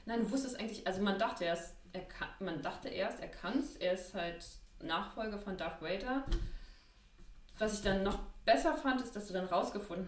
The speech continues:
hast, dass er eigentlich nur so ein, äh, weiß nicht, so ein,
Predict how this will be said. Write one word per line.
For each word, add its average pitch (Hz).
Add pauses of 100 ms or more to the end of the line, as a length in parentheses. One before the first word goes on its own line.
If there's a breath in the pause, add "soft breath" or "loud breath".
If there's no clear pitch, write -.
hast, 202
dass 180
er 185
eigentlich 214
nur 196
so 180
ein, 175 (180)
äh, 170
weiß -
nicht, -
so 185
ein, 151